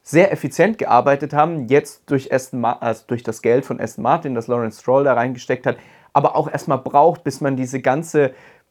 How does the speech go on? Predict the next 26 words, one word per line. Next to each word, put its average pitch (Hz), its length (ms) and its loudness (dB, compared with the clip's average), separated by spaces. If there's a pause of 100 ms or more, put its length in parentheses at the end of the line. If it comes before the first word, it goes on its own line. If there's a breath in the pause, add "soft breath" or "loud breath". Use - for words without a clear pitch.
(240)
ga-, 151 160 2
das 143 200 -2
ganze 165 240 2
Potenzial 147 540 2
überhaupt 139 260 2
entfalten 127 540 -2
kann. 123 340 0
Glaubst 151 280 2
du, 156 40 -4
das 147 140 -10
könnte 165 200 -2
bei 135 200 -2
Haas 160 240 0
dann 131 300 0 (200)
ähnlich 190 420 -2
ablaufen? 170 560 0
Weil 131 140 2
sie 135 100 -10
sind 156 240 -4
es 139 100 -6
ja 139 80 0
nicht 139 180 -6
gewohnt, 151 440 -2
mit 123 140 -6
so 131 140 -4
einer 110 280 -2